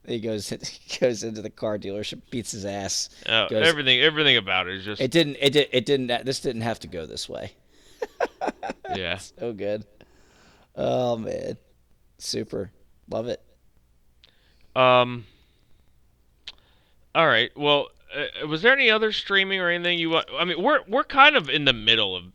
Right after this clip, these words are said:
Speaker 2: of multiple things and
Speaker 1: Yeah,
Speaker 2: multiple
Speaker 1: I mean
Speaker 2: movies. Like, again, we, we kinda touched on, what, the Mimosa movie we have to watch, uh, like, the Western,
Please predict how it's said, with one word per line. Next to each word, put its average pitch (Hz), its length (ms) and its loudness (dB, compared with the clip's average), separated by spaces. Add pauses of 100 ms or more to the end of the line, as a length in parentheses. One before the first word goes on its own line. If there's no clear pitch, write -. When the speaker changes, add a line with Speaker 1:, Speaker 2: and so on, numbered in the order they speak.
Speaker 2:
of 107 180 -2
multiple 113 640 -6
things 110 640 0 (560)
and 117 200 2
Speaker 1:
Yeah, 151 280 8
Speaker 2:
multiple 120 100 0
Speaker 1:
I 151 80 4
mean 156 140 2 (100)
Speaker 2:
movies. 123 360 0
Like, 120 400 2
again, 135 480 6
we, 147 260 -2
we 165 80 -2
kinda 190 260 2
touched - 380 -2
on, 123 420 -2
what, 113 220 -6
the 123 80 -12
Mimosa 127 520 -2
movie 131 420 -4
we 120 160 0
have 120 180 2
to 123 80 -10
watch, 110 640 -2 (720)
uh, 107 300 2
like, 107 180 0
the 107 80 -6
Western, 104 760 -6